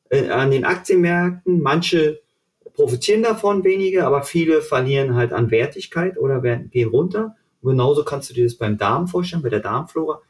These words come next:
Du hast auf einmal eine Erkrankung oder musst viel Antibiotika nehmen.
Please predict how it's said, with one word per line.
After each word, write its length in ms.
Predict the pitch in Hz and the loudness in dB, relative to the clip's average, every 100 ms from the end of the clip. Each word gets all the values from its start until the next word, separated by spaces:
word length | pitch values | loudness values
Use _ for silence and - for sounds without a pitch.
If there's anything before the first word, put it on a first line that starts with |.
| _ _ | _ _
Du 60 | 117 | -4
hast 120 | 123 | 0
auf 140 | 139 | 0
einmal 400 | - 127 117 110 - _ - | 0 0 0 -2 -10 _ -2
eine 120 | 117 | -2
Erkrankung 600 | - 113 151 202 208 196 | -2 -4 -2 0 2 2
oder 320 | 139 113 104 | 2 0 -2
musst 360 | - 113 113 - | -4 -4 -6 -2
viel 120 | 135 | -2
Antibiotika 720 | - 120 120 156 208 214 190 | 0 -2 0 0 2 0 0
nehmen. 420 | 175 175 180 190 | 2 4 2 0